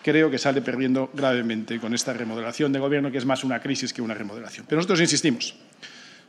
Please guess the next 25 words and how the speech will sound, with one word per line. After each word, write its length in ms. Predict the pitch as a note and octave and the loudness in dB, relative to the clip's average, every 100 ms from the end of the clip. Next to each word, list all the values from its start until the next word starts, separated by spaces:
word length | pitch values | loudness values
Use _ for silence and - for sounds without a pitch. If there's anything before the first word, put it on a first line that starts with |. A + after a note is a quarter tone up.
| - | -2
no 140 | G3+ | 0
esperamos 600 | G3 - E3+ E3+ D#3+ - | 2 4 4 4 -2 -6
nada 320 | F3+ D3+ D#3 C#3 | 0 4 6 6
nuevo 480 | C#3 C3 A#2+ A#2 - - - - | 4 2 0 -6 -12 -20 -20 -8
de 140 | - C3 | 0 2
estos 260 | B2+ B2+ | 2 2
nombramientos, 560 | A#2+ A#2+ A#2+ E3 E3+ D#3 | 0 0 2 2 4 2
de 40 | |
estos 200 | A#2 A#2+ | 0 -2
ministros, 640 | A#2+ D3+ D#3 F#3 G#3 - - - - - - _ | 2 2 0 -4 -2 -4 -6 -18 -18 -18 -20 _
y 80 | D3+ | -2
en 60 | |
cualquier 280 | C3 C3 C#3+ | 0 0 0
caso 240 | C#3+ C#3+ D#3 | 0 0 -2
estaremos 640 | - C3+ C#3 D3 C#3+ - | -2 0 0 -2 -4 -4
muy 240 | C#3 E3 | 2 4
vigilantes 800 | D#3 C3+ B2+ B2 B2 C3 C3 - - - - - - | 4 4 2 2 2 0 -2 -6 -12 -20 -20 -18 -4
para 160 | C#3 C3 | 0 0
evitar, 600 | C3+ F#3 - - - - - - _ - - | 4 4 2 -10 -20 -20 -20 -20 _ -20 -14
en 80 | C3 | -8
la 80 | A2+ | -2
medida 160 | C3+ | 2
de 60 | C3+ | 2
lo 20 | |
posible, 440 | C3 C#3 A#2 A#2 | 2 2 0 0